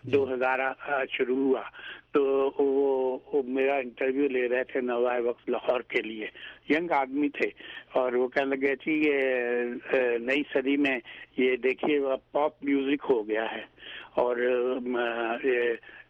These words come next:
Speaker 2: اس کا، میں نے کہا، "جی، یہ آدمی کو، میں تو یہ بھی سن لیتا ہوں، پاپ میوزک بھی سن لیتا ہوں،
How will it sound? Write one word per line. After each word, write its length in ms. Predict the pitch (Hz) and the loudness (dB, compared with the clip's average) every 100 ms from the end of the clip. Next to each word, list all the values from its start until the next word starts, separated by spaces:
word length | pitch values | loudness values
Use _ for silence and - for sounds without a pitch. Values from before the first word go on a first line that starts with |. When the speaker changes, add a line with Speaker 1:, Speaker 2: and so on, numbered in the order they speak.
| - | -4
Speaker 2:
اس 200 | 131 - | -4 -2
کا، 120 | - 127 | -2 0
میں 140 | 143 | -2
نے 60 | 135 | -2
کہا، 140 | 151 | -2
"جی، 180 | 151 208 | -2 -4
یہ 500 | 214 185 185 151 135 135 | -2 0 0 0 0 0
آدمی 400 | - 135 139 147 | -2 -2 -2 -2
کو، 280 | - 143 127 | 0 0 0
میں 220 | 127 131 | -2 -2
تو 140 | 135 | 0
یہ 140 | 143 147 | 0 0
بھی 120 | 160 - | -2 -2
سن 120 | 160 | 2
لیتا 240 | 156 151 151 | 0 0 -2
ہوں، 80 | |
پاپ 300 | 147 139 135 | 0 -2 -2
میوزک 320 | 143 135 139 139 | -2 0 0 2
بھی 120 | 147 - | 0 0
سن 140 | 143 139 | 0 2
لیتا 280 | 135 135 | 0 -2
ہوں، 120 | 135 | -4